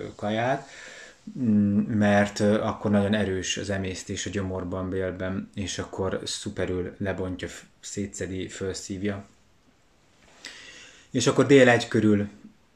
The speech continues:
épp hogy esik, hogy puffan, akkor kéne, ö, ö, megejteni az ebédet, így, mert a pitta, a tűz, az segíti ezt.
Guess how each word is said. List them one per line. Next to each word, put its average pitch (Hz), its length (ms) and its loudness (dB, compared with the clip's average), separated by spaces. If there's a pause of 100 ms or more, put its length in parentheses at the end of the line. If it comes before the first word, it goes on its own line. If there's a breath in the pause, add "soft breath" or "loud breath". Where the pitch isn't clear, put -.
(320)
épp 110 220 -4
hogy 104 140 0
esik, 104 240 -2
hogy 104 120 -2
puffan, 107 360 -2
akkor 104 320 0
kéne, 95 520 -2
ö, 92 340 -6
ö, 90 80 -2
megejteni 90 520 -4
az 90 140 -6
ebédet, 165 600 4 (720 loud breath)
így, 165 400 -2 (420 loud breath)
mert 107 240 4
a 104 60 2
pitta, 104 400 0
a 98 140 -2
tűz, 101 320 -2
az 98 80 -4
segíti - 500 -4 (640 loud breath)
ezt. - 380 -12